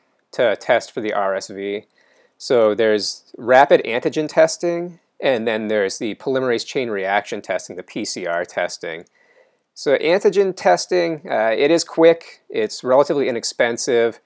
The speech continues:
it's pretty specific because your body will have the antigen for the R S V, uh, and it's easily performed. You can just do it with nasal secretions.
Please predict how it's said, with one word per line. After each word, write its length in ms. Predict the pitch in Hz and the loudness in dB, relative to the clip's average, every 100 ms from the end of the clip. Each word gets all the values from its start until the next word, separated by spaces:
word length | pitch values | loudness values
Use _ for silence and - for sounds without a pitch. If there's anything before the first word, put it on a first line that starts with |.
| _ _ _ | _ _ _
it's 140 | - - | -6 -6
pretty 240 | - 180 | 2 2
specific 840 | 165 - 147 - 143 156 156 - - | 2 -2 -4 0 0 2 0 -4 -16
because 200 | 120 107 | -8 -6
your 80 | 110 | 0
body 280 | 107 107 110 | 4 4 4
will 80 | |
have 120 | 110 107 | 0 -2
the 100 | 104 | -4
antigen 340 | 101 107 107 | -6 -8 -8
for 80 | 117 | -4
the 100 | 101 | 0
R 180 | 98 104 | 0 0
S 120 | - | -2
V, 340 | 98 101 98 _ _ _ _ | -8 -8 -8 _ _ _ _
uh, 220 | 117 113 104 | 2 4 4
and 140 | 117 | 2
it's 160 | 110 - | -2 -6
easily 600 | 151 135 123 139 120 - _ - | -4 -4 0 0 0 -4 _ -8
performed. 680 | 127 - 110 117 131 135 | -6 -4 -4 0 0 -2
You 60 | 110 | -6
can 100 | 117 | -8
just 140 | 107 | -8
do 80 | 131 | -6
it 40 | 104 | -6
with 120 | 90 | -8
nasal 260 | 85 101 | -10 -8
secretions. 800 | 107 135 - 139 139 160 170 - | -6 -8 -4 -6 -4 -8 -8 -12